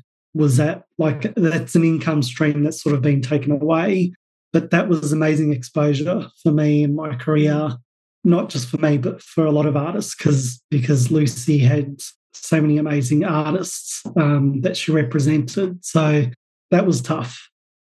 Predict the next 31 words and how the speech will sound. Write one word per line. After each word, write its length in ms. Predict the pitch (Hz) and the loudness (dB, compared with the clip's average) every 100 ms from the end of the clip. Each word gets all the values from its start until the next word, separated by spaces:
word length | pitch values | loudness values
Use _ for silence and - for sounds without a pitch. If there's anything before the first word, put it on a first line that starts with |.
| - | -2
You 100 | 160 | 0
know, 220 | 156 175 | 2 0
I 40 | |
feel 200 | 175 208 | 2 2
bad 300 | 185 180 180 | 4 2 0
for 560 | - 175 165 156 156 - _ _ _ _ _ _ | -2 0 2 2 0 -4 _ _ _ _ _ _
Fenton 320 | 175 143 160 | 0 0 0
and 160 | 151 123 | -2 0
Fenton 420 | 160 160 151 135 | 0 0 -2 -2
because 340 | 127 156 139 | -2 0 0
it 40 | 202 | -2
was 140 | 233 | -2
such 220 | 165 135 | -2 0
an 80 | 165 | 0
iconic 520 | 151 120 - 170 202 - | 0 -4 0 0 0 -2
business. 640 | 156 143 170 220 - - - _ _ _ _ - | 0 2 2 0 -8 -16 -20 _ _ _ _ 0
And 180 | 165 | 2
I 100 | 160 | 2
think 320 | 123 180 180 180 | 0 0 0 0
they 140 | 160 | 0
were 120 | 147 | 2
really, 580 | 147 160 151 147 143 120 - _ _ _ - | 2 2 2 2 0 -2 -8 _ _ _ 0
you 80 | |
know, 320 | 156 156 165 180 _ | 2 2 0 -4 _
they 240 | 170 156 147 _ _ | 0 0 -2 _ _
just 260 | 170 - - | -4 -2 0
had 240 | 151 123 | 0 0
such 260 | - 143 160 | -4 -2 2
an 60 | |
amazing 540 | 151 156 147 147 143 220 | 2 2 2 0 -2 0
edge 580 | 156 135 123 - - | 0 0 -2 -8 -10